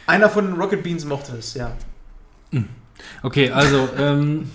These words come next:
Speaker 2: ich hab mir jedenfalls, hab ich mir, ähm, dann das Nine Eleven Animal Squad, äh, ähm, hab ich mir damals schon angeguckt, äh, und fand's irgendwie blöd. Nach zwanzig Minuten hab ich, oder einer halben Stunde hab ich
Speaker 1: Was ist
Speaker 2: ausgemacht.
Speaker 1: das?
Speaker 2: Es ist halt ein Pen and Paper.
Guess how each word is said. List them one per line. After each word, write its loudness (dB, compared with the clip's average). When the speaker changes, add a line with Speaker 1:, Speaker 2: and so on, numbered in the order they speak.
Speaker 2:
ich -2
hab 2
mir 2
jedenfalls, 0
hab -2
ich -4
mir, -2
ähm, -4
dann -4
das -4
Nine -2
Eleven -2
Animal 0
Squad, -6
äh, -4
ähm, -6
hab -4
ich -6
mir -2
damals -4
schon -6
angeguckt, -10
äh, -10
und -6
fand's -2
irgendwie -6
blöd. 0
Nach -6
zwanzig -6
Minuten -4
hab -4
ich, -12
oder -4
einer -6
halben -2
Stunde -4
hab -4
ich -8
Speaker 1:
Was -10
ist -8
Speaker 2:
ausgemacht. -4
Speaker 1:
das? -12
Speaker 2:
Es -10
ist -10
halt -2
ein -2
Pen -2
and -4
Paper. -2